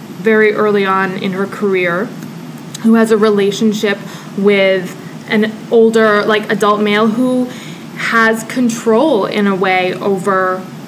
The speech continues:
her career and her artistry because there he was a tutor. He also was helping her father secure commissions.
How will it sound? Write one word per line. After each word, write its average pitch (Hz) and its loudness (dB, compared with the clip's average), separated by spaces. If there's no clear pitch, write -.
her 214 0
career 185 -2
and 180 -2
her 190 -4
artistry 180 -4
because 180 -6
there 175 -4
he - -6
was 196 0
a 226 -2
tutor. 285 2
He 214 -2
also 202 -4
was 208 0
helping 214 0
her 214 2
father 196 -2
secure 190 -2
commissions. 185 -8